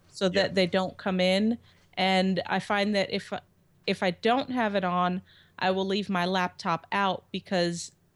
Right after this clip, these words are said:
Speaker 1: I know where I put it, and most people, maids and stuff coming in, will know that I know that it's there. Instead of just, you know, if I try and hide it or squirrel it away,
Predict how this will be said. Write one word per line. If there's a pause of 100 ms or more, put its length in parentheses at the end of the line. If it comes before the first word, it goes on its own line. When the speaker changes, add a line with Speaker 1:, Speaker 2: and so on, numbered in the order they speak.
(120)
Speaker 1:
I
know
where
I
put
it, (100)
and
most
people, (260)
maids
and
stuff
coming
in,
will
know
that
I
know
that
it's
there. (500)
Instead
of
just,
you
know, (220)
if
I
try
and
hide
it
or
squirrel
it
away,